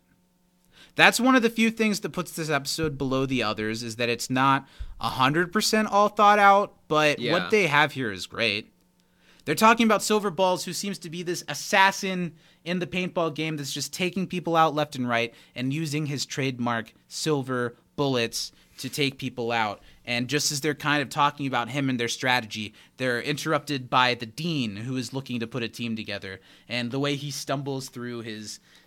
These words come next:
Speaker 1: his practiced opening line is so funny.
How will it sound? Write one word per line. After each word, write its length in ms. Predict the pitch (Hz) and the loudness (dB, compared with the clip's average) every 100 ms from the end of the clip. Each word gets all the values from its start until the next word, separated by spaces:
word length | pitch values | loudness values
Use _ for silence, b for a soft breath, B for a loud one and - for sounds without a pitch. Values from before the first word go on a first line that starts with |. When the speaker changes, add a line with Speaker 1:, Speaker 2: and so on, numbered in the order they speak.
| b | b
Speaker 1:
his 220 | 127 113 | -10 -8
practiced 640 | - 135 139 139 131 - | -4 0 0 -2 -8 -6
opening 500 | - 131 131 123 117 | -8 -8 -6 -6 -6
line 400 | 117 117 113 104 | -2 0 0 -2
is 220 | 98 101 104 | -8 -12 -10
so 240 | - 104 | -8 -8
funny. 340 | - 98 92 | -8 -12 -12